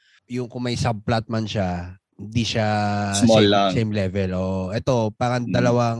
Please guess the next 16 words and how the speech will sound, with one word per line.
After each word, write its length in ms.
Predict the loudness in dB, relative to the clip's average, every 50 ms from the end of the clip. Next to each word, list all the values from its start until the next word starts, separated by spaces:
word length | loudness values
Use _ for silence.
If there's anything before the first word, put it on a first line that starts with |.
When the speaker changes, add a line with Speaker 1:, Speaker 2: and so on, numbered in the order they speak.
| -8 -6
Speaker 1:
yung 220 | -4 -2 0 2
love 160 | 2 0 0
story 320 | 0 0 0 0 0 0 -2
niya 80 | -2
with 160 | -2 -2 -4 -4 -8 -16 -14 _
Renee 280 | -6 -4 -2 -2 -2
Zellweger 600 | 0 0 0 0 0 0 -2 -2 -4 -4 -6 -8 -12 _ _
is 240 | -4 -4 -4 -4 -6
equal 520 | -6 -8 -8 -6 -4 -2 0 0 0 0 0
to 140 | 0 0 0
the 180 | 0 -2 -2 -4
sa 160 | -2 -2 -2 -2 -4 -4 -4 -6 -6 -8 -10 -14 _ _ _ _ -4
agent 320 | -2 -2 0 0 -2 -4
story 340 | -4 -4 -2 -2 -2 -2 -4
niya 140 | -4 -4 -4
with 160 | -4 -4